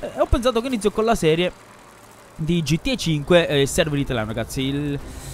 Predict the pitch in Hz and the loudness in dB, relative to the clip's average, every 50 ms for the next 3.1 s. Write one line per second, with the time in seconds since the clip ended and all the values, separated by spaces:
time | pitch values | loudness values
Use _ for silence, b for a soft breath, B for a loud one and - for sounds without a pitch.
0 | B B B B - 131 131 131 143 170 180 - - 180 160 170 160 170 165 165 | B B B B -6 -4 -4 -2 -2 -4 -4 -2 -4 -4 -4 -2 -2 0 0 0
1 | 160 - - - - - - - - - - - 170 165 151 156 160 170 170 - | -2 -4 -8 -14 -14 -14 -14 -14 -14 -14 -12 -8 -8 -6 -6 -6 -2 -2 -2 0
2 | - 185 175 196 185 175 170 185 208 240 240 214 180 175 165 - - 233 247 269 | 0 -2 2 4 4 4 4 6 4 6 6 8 6 6 4 2 -2 0 0 0
3 | 269 | 0